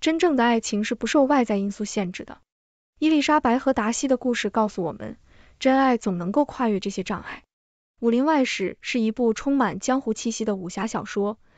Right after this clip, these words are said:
讲述了一系列错综复杂的江湖恩怨和侠客行事。这部小说将传统的侠义精神与当时社会的现实问题结合起来，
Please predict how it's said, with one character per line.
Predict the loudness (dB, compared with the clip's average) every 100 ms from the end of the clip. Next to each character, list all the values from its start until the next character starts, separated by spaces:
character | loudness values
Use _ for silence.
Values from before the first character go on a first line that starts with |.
| _ _
讲 | 0 2
述 | 4 4
了 | 4
一 | 2
系 | 2 2
列 | 4 2
错 | 2 0
综 | 2 0
复 | 0 -2
杂 | -2 -2
的 | -4
江 | 0 0
湖 | 0 -4
恩 | -2 0
怨 | 2 0 -2 _
和 | -8
侠 | -8 -8
客 | -4 -4
行 | -4 -8
事。 | -6 -8 -10 _ _ _ _ _
这 | -2
部 | 0
小 | 2 2
说 | 2 2 2 0 0
将 | 0 0
传 | 0 0
统 | 0 -2
的 | -2
侠 | -4 0
义 | 0
精 | 0 -2
神 | 0 -2 -2 -6
与 | -4
当 | 0 2
时 | 2
社 | 2 2
会 | 2
的 | 0
现 | 0 0
实 | 0
问 | 0 -2
题 | -4
结 | -4 -4
合 | -2
起 | -4 -4
来， | -8 -10